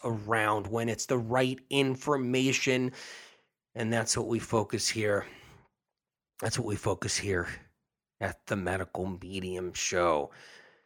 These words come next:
So like I said before, we do information that's decades ahead of its time in different ways, in different shapes and sizes for a reason. Because, you know, I, I don't know. I-, if I ever had a problem, I don't want ten years to know what it's gonna take or ten years to get an answer.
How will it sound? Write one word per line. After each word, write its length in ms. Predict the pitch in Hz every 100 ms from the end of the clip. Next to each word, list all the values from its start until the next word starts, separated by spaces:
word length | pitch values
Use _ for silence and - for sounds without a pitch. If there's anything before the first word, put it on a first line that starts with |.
| _ - - _ -
So 80 | 156
like 180 | 180 202
I 60 |
said 260 | 202 - 208
before, 520 | 196 170 - 220 196
we 120 | 156
do 280 | 139 151 151
information 560 | 156 156 156 151 147 147
that's 180 | 135 -
decades 380 | 143 - 135
ahead 200 | 127 123
of 120 | 123 120
its 160 | -
time 420 | - 123 117 107 101 - - _ _ _ -
in 320 | 127 117 107 - _ _ _ -
different 320 | 123 120 127 113
ways, 320 | 117 120 113
in 80 | 110
different 400 | 117 120 110 107 -
shapes 340 | - 123 117 117
and 100 | 107
sizes 460 | 113 107 107 107
for 160 | - 110
a 60 |
reason. 500 | 107 107 107 95 104 - - - _ _ -
Because, 480 | 117 110 113 98 -
you 120 | - 120
know, 220 | 110 98
I, 180 | 95 110 - _ _ - -
I 140 | 123
don't 180 | 117 101
know. 200 | 104 95 _ _ _ -
I-, 120 | 120
if 220 | - 120 127
I 100 | 117
ever 160 | 117
had 160 | 117 113
a 60 |
problem, 360 | 110 117 110 107
I 80 | 107
don't 160 | 110
want 220 | 113 104 98
ten 220 | 107 98
years 260 | 98 95 -
to 80 |
know 160 | 90 92
what 180 | 92 90
it's 140 | 82
gonna 200 | - 95
take 400 | 85 101 85 -
or 100 | 90
ten 260 | 95 113 95
years 240 | 101 95
to 80 | -
get 140 | 87 90
an 120 | 90
answer. 400 | 90 92 -